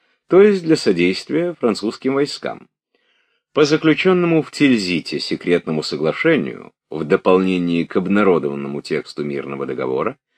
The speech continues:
Россия и Франция обязались вести совместные действия на суше и на море против любой европейской державы, в войне, которую Франция или Россия были бы вовлечены.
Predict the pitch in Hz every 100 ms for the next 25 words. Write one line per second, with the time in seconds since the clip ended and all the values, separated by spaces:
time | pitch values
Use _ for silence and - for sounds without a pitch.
0 | _ _ _ _ - 95 156 - 196 208
1 | 175 123 127 160 156 147 131 120 160 156
2 | 131 117 117 - 147 113 107 117 110 -
3 | 98 78 110 113 - 92 87 85 - 104
4 | 92 - 80 - 80 73 82 104 160 -
5 | _ _ _ - 165 190 196 185 156 180
6 | 131 113 156 147 147 120 104 - 120 -
7 | - 131 120 135 92 78 65 62 62 _
8 | _ _ - 101 87 92 87 85 131 190
9 | 151 120 92 82 78 - 98 147 - 147
10 | 139 123 95 80 73 - - 170 156 92
11 | 101 131 113 117 110 - - 87 113 110
12 | - 95 71